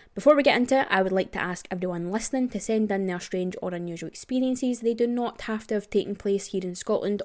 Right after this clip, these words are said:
or even relate to it. If you have any requests for future episodes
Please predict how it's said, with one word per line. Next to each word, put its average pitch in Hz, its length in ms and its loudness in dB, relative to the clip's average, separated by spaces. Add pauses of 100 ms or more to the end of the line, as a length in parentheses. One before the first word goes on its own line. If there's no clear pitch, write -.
or 220 180 -8
even 170 260 -6
relate 180 340 -2
to 233 140 2
it. 214 80 -4 (360)
If - 80 -6
you 233 60 -2
have 269 220 6
any 262 200 8
requests 220 340 0
for 202 140 -4
future - 340 -2
episodes 185 560 -2